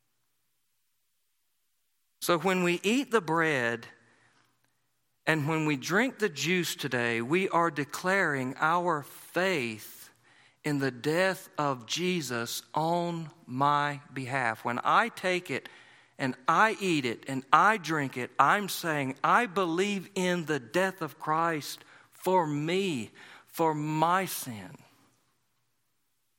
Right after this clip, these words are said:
He paid the punishment for my sin with his broken body,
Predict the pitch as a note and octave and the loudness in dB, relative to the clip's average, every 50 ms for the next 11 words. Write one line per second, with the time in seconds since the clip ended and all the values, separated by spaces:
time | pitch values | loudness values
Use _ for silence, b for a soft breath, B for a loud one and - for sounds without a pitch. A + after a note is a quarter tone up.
0 | _ _ _ _ _ _ _ _ _ _ _ _ _ _ _ _ _ _ _ _ | _ _ _ _ _ _ _ _ _ _ _ _ _ _ _ _ _ _ _ _
1 | _ _ _ _ _ _ _ _ _ _ _ _ _ _ _ _ _ _ _ _ | _ _ _ _ _ _ _ _ _ _ _ _ _ _ _ _ _ _ _ _
2 | _ _ _ _ _ _ - F#3 F#3 F3+ - - G3+ F#3 G#3 A3+ E3+ D#3+ D3 - | _ _ _ _ _ _ -2 -2 -2 -2 0 0 2 2 2 2 2 0 0 0
3 | - - F3+ F#3+ G#3 G#3 F3+ - - E3+ E3+ D#3+ - - - D3+ C#3 C#3+ D3 D#3 | -2 0 0 2 2 2 0 -2 -2 -2 -2 -4 -4 -4 -2 -2 0 2 2 4
4 | E3+ F#3+ G3+ F#3+ - - - F3 E3 D3+ D3 C#3 C3 B2 A2+ B B B B B | 4 4 2 0 -2 -6 -6 -4 -2 0 0 2 0 0 -4 B B B B B
5 | - D#3 D3 - E3 E3 C#3+ B2 A2 - C#3+ E3 F#3 F#3+ F3+ - F3 D#3 C#3+ B2+ | 0 0 0 2 0 -2 -2 -2 -4 0 2 4 4 2 0 -2 -4 -2 0 2
6 | C#3+ D3 D#3+ E3 E3 D3 B2 A2+ A#2 | 4 4 4 2 0 -2 -6 -8 -10